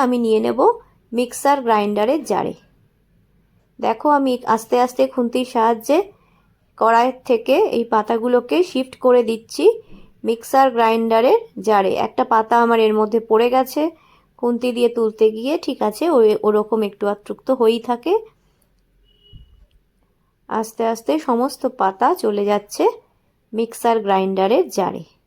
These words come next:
দেখো বন্ধুরা, পাতাগুলো কত সুন্দর নরম হয়েছে, আর এই স-, পর্যায়ে এসে পাতাগুলো থেকে কিন্তু একটা সুন্দর গন্ধ বেরোচ্ছে।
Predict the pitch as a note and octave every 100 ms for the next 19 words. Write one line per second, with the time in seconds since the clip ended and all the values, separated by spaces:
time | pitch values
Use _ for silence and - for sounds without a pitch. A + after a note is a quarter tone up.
0 | _ _ _ _ _ _ _ _ _ _
1 | _ _ - G#3+ A3+ C#4+ C4 B3 B3 C4
2 | G4+ - _ _ _ _ _ _ _ _
3 | _ _ _ _ _ _ _ _ _ _
4 | _ _ _ _ _ _ _ _ _ _
5 | _ - G#3 G#3+ A#3 B3 B3 B3 A3 B3
6 | - A#3 A#3+ A#3+ G#3+ G3+ A#3+ B3+ C4 B3+
7 | C#4 B3+ - C4 D4+ D#4+ - - _ A#3
8 | A#3 G#3+ B3+ C4 G#3 G#3 - B3 - _
9 | _ _ - _ _ - A3+ B3+ C4 C#4+
10 | C#4 B3+ C#4 C#4 C4+ C#4+ - A#3+ B3 D4
11 | B3+ G#3 A3 A3 F#3+ F3+ F#3 - G3+